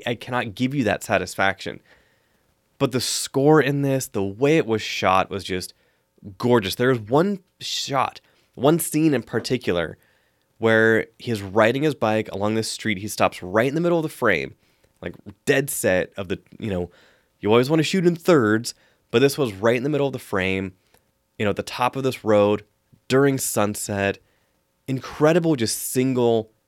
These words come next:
image right there. And this movie just came together. It was just so emotional. And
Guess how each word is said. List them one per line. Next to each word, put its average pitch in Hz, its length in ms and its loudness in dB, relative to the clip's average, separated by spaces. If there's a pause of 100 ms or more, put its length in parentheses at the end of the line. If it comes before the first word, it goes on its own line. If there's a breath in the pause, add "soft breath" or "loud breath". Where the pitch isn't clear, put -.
(280)
image 98 460 -2 (380)
right 107 280 2
there. 95 400 2 (1120)
And 135 100 2
this 131 140 0
movie 196 180 0
just 165 220 -6
came 147 380 -4
together. 139 340 2
It 98 60 2
was 98 80 -2
just 117 200 -6
so 160 300 -2
emotional. 123 680 -2 (720 soft breath)
And 135 140 -2